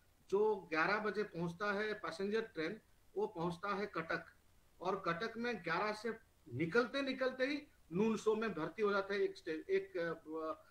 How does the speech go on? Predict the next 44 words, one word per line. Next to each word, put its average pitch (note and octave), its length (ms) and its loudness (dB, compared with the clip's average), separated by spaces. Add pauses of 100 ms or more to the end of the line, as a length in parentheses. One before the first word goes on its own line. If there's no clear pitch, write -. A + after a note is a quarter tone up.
(200)
एक, F#3+ 220 0
अ, D#3 800 -2
सिनेमा E3 320 0
हॉल B2+ 300 -2
में, G#2+ 120 -20 (420)
और G#3 160 8
बारह A3 460 6
में, B3+ 500 -2
बारह F3 240 4
से A#3 160 2
दो G#3+ 240 6
बजे A#3+ 220 2
तक A#3+ 420 -6
खत्म B3 260 0
हो A#3+ 120 2
गया B3+ 140 -2
है, B3+ 80 0
तो C4 100 0
तब B3 340 0
रिक्शा F#3 300 -2
पकड़ B3 260 2
के B3 120 -2
दूसरा G#3+ 400 -2
वाला D#3+ 260 2 (400)
तीन A#3+ 180 -2
से A3+ 160 0
छह, C3+ 300 -2 (440)
और F3 100 -2
तीन A#3+ 360 -4
में B3+ 120 0
जब A#3 200 0
घुसते F#3+ 400 0
हैं D4 280 -4 (240)
तो G3+ 60 0
उस G3+ 180 -2
समय A#3 240 0
में B3+ 260 -4
थम्स G3 420 -4
अप D4 320 4
और A3+ 180 0
एक, A3+ 220 -4
अ, G#3 260 2
mixture F3+ 480 -2
packet, D3+ 420 -4